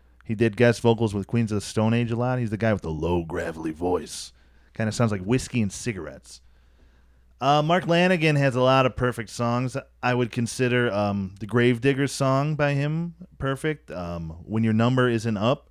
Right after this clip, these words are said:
perfect. Strange Religion, perfect. Uh,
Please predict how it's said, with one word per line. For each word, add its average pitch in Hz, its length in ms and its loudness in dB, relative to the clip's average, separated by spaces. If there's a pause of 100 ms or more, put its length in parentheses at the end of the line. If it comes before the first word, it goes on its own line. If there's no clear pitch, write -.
(140)
perfect. 147 560 -6 (100)
Strange 120 420 -2
Religion, 117 680 0
perfect. 143 440 -6 (680)
Uh, 165 300 0